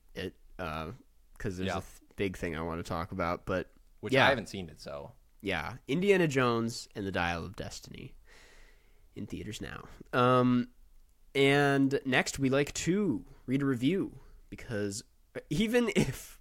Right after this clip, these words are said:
Speaker 1: we have not recorded an episode in so long, uh, we, I, there's gotta be someone who's leaving their thoughts on the podcast here. Um, I have to know. This one, yeah, and there are, oh, geez, there's actually a lot.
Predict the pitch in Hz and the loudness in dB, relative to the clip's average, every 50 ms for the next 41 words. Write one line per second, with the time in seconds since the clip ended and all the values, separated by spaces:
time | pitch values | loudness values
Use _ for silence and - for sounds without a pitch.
0 | _ - 131 135 - 160 135 135 139 135 139 185 - - 156 - - - 170 151 | _ -4 -4 -2 0 -2 -2 0 0 2 2 2 2 0 -2 -4 -2 -2 0 0
1 | 160 - 175 160 165 143 - - 143 160 - - 151 - - - 139 123 117 113 | 2 2 2 2 0 -2 -4 -6 -10 -8 -8 -8 -8 -8 -8 -6 -6 -6 -6 -6
2 | 117 - - - - - - - - - - - 135 131 135 131 - - - 160 | -8 -12 -14 -16 -16 -18 -18 -20 -20 -12 -2 0 0 2 2 -2 -4 0 4 6
3 | 156 175 180 170 151 135 117 104 95 98 107 131 143 147 - - - - - - | 6 6 6 6 6 4 4 2 0 -2 -6 -10 -10 -12 -14 -18 -20 -20 -20 -20
4 | - - _ - _ - 107 110 113 113 117 117 117 113 110 - - - _ _ | -20 -20 _ -10 _ 2 2 4 6 6 6 6 4 4 2 0 -2 -8 _ _
5 | - - _ - _ - - 127 131 - - - 113 110 - 143 147 143 143 135 | -20 -20 _ -20 _ -14 -8 -6 -6 -6 -2 -2 -2 -2 2 4 4 4 4 6
6 | 131 160 160 185 190 160 156 135 - - - 156 151 139 123 113 107 110 107 98 | 8 10 10 10 10 6 4 2 2 2 4 4 4 6 4 2 2 0 -2 -2
7 | 104 110 117 104 107 107 104 98 95 - - 95 85 71 - - - - - 101 | -2 -2 -2 0 0 0 0 0 -2 -2 -2 -2 -2 -2 -4 -8 -8 -8 -8 -8
8 | 98 92 - 101 92 85 90 - - 80 76 - - - 104 85 73 - 127 151 | -8 -4 -2 -2 -2 -2 -2 -4 -6 -6 -6 -8 -8 -8 -8 -8 -8 -10 -12 -14
9 | - - - - 95 95 92 92 87 87 85 82 80 - - - - - - _ | -16 -18 -10 -6 -4 -2 -2 -2 -2 -4 -6 -8 -8 -10 -14 -18 -20 -20 -20 _
10 | - - _ _ _ _ _ - - - 95 107 120 110 107 - - - 95 85 | -20 -20 _ _ _ _ _ -12 -4 -2 0 4 4 4 2 2 -2 -8 -8 -6
11 | 80 - - - - - - - - - - - - - - - - - - - | -8 -8 -10 -14 -16 -20 -20 -20 -20 -20 -20 -20 -20 -20 -20 -20 -20 -20 -20 -20
12 | - - 120 117 123 135 160 185 - - 143 110 101 98 98 123 131 - _ _ | -18 -14 -10 -2 2 2 2 2 2 0 2 2 2 0 0 -2 -6 -10 _ _
13 | - - - _ - - 123 147 123 82 - 104 110 113 117 123 127 - 113 123 | -20 -20 -20 _ 2 6 8 8 8 6 4 2 4 6 6 6 4 4 2 2
14 | 131 113 95 107 117 113 98 - 95 92 101 104 110 - - 92 80 82 - - | 2 0 0 -2 -4 -4 -4 -4 -4 -4 -4 -4 -4 -4 -6 -6 -6 -6 -8 -8
15 | - - | -10 -10